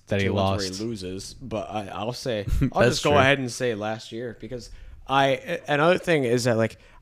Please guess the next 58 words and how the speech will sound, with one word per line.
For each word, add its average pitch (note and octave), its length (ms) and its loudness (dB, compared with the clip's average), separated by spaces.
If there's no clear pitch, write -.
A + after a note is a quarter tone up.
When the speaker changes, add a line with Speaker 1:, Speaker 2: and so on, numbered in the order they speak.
Speaker 2:
I A#2+ 200 4
hated G3 500 -2
him A3+ 240 -4
for F#3 260 -4
a D#3+ 60 -2
good F#3+ 160 -2
amount G3 220 4
of G3 40 8
the G3 80 8
time G3 280 6
that C#3 100 8
I've C3 140 8
been B2+ 100 0
watching C3+ 280 2
football, D3+ 520 2
and B2+ 100 4
Speaker 3:
And G#2+ 80 8
you B2 80 10
Speaker 2:
then A#2 100 12
Speaker 3:
got A2+ 60 4
to A#2+ 80 8
Speaker 2:
came G2+ 80 8
Speaker 3:
like A2+ 140 12
him - 40 4
a C#3+ 40 6
little G2+ 120 10
Speaker 2:
around C3 320 10
Speaker 3:
bit. G2 200 6
Speaker 2:
to, C#3 140 -2
like, A2 520 -4
loving A#2 460 2
him G2+ 300 -6
eventually. G#2+ 640 -2
And B2 440 -2
that C3 200 0
wasn't B2+ 340 -2
just A#2 200 -8
when G#2+ 80 -12
he A2 60 -10
got G#2+ 140 -8
to - 60 -20
the F#2 60 -18
Bucs. G2 340 -12
The A2+ 80 -8
last C#3 280 0
two C#3+ 100 -2
years B2+ 280 -2
in A#2+ 40 -6
the G#2 80 -6
Patriots, A#2+ 500 -6
I C3 80 2
was C3+ 120 -2
like, B2+ 240 -4
"Why - 360 -12
do G4+ 80 -4
I G#4 100 -2
hate F#3+ 240 0
him?" A2+ 200 -2